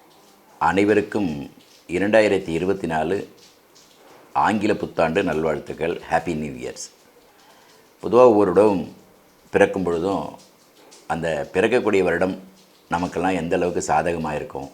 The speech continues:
அப்படிங்கிறத எதிர்நோக்கி தான் அனைத்து மக்களும் இருக்கும். அந்த அடிப்படையில இரண்டாயிரத்தி இருபத்தி நாலு எவ்வாறாக அமையப்பெறும்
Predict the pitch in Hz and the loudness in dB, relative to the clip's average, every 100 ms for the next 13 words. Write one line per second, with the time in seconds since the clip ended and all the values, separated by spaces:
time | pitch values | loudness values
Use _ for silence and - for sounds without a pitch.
0 | - _ - - _ 76 69 78 73 69 | -20 _ -20 -20 _ -12 -8 -8 -6 -6
1 | 69 - - - 69 85 110 101 95 80 | -8 -8 -14 -12 -4 0 0 0 -2 -4
2 | 82 80 67 90 98 - 85 69 - - | -4 -4 -2 -2 -4 -4 -4 -4 -10 -18
3 | _ _ _ _ _ _ _ _ 78 76 | _ _ _ _ _ _ _ _ -12 -8
4 | 71 73 67 - - _ - _ _ - | -8 -8 -10 -14 -20 _ -20 _ _ -20
5 | - - _ - - 95 104 95 107 110 | -20 -20 _ -20 -8 2 4 6 4 4
6 | 92 104 85 76 - 85 110 123 120 117 | 4 4 4 0 -4 -2 6 8 8 6
7 | 98 92 110 113 98 87 85 90 92 - | 2 2 2 2 0 -2 0 0 -2 -8
8 | - 80 87 95 90 85 85 80 82 80 | -8 -2 2 4 4 2 0 0 -4 -4
9 | 82 67 | -8 -8